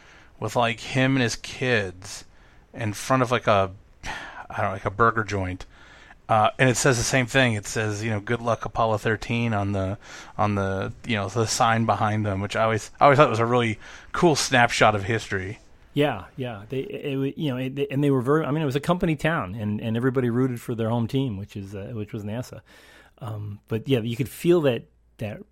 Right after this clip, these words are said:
Speaker 2: launch fever going everywhere. Oh, everybody down there. It was like, um, it was like being at game, game day at some, like, a university town, and your team was winning,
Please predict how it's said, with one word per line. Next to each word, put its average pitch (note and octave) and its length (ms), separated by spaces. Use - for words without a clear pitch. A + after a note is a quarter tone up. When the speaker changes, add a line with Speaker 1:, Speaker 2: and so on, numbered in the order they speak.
Speaker 2:
launch A#2 380
fever G#2 420
going G#2+ 400
everywhere. A2+ 360
Oh, C3 80
everybody C3 340
down A#2 300
there. A2 240
It C3 140
was A#2 240
like, A2+ 360
um, G#2 480
it C#3 80
was B2+ 160
like A#2+ 240
being D3 240
at A#2+ 560
game, C#3+ 380
game F3+ 500
day C#3+ 260
at A#2+ 100
some, C3+ 200
like, B2 160
a - 20
university B2 560
town, A2+ 380
and G#2+ 100
your A2 100
team A#2 300
was G#2 160
winning, G#2 340